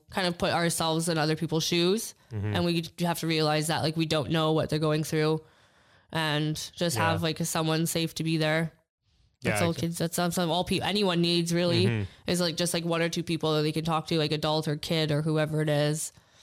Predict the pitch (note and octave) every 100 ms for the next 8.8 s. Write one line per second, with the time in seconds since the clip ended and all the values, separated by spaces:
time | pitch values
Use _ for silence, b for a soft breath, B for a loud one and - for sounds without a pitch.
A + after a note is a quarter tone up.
0 | - G2+ F#2+ C#3+ _ _ _ D3 - -
1 | _ _ F#3 F#3 F3 - _ A2 G#2 -
2 | G#2+ G#2 G#2+ F2+ - A2+ G2+ G#2 G2+ -
3 | G#2 G2+ G2 F#2+ G2 G#2+ G2+ F2+ - -
4 | A2 G2 G2 F#2 G#2+ G2 F#2+ F#2+ - G2+
5 | F#2 - G#2 B2+ B2 A#2 A2+ G#2+ G2 G#2+
6 | A#2+ A2+ F#2 - F2 b b b _ G3+
7 | F#3+ F#3+ E3 D3+ D#3+ E3+ A#2 G#2+ G#2+ F2+
8 | E3 D#3+ D3 C#3+ D#3 - -